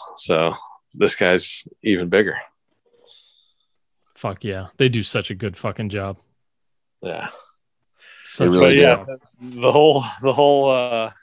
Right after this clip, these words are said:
Speaker 1: pandemic pushing stuff back means we're getting, <laughs> like, so much Marvel shit in the next three years. It's gonna
Speaker 2: Fucking
Speaker 1: be
Speaker 2: pump it into
Speaker 1: insane.
Speaker 2: my veins, dude.
Speaker 1: Right?
Speaker 2: I'm
Speaker 3: Yeah.
Speaker 2: good with it.
Speaker 3: Yeah,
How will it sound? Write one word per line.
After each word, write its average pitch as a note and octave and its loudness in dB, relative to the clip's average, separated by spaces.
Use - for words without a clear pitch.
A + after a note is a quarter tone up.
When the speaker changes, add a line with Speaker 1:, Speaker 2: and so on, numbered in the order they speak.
Speaker 1:
pandemic B2 -2
pushing A2+ -6
stuff - -4
back G#2+ 0
means A2 -8
we're A2 -4
getting, G2+ -8
<laughs> - -14
like, - -6
so B2 -2
much A2 -4
Marvel A2 2
shit G2+ -2
in A#2 -8
the G#2 -4
next G2 -4
three G2+ 0
years. F2+ 0
It's - -20
gonna D3 0
Speaker 2:
Fucking C#3+ -2
Speaker 1:
be F#2 2
Speaker 2:
pump F3 0
it F3 0
into D#3 0
Speaker 1:
insane. B2+ 2
Speaker 2:
my G#2+ 0
veins, G#2+ -4
dude. G#2 -6
Speaker 1:
Right? G#2+ 4
Speaker 2:
I'm D#3 0
Speaker 3:
Yeah. G#2 6
Speaker 2:
good A2 -4
with G#2 -6
it. G#2+ -4
Speaker 3:
Yeah, G2 6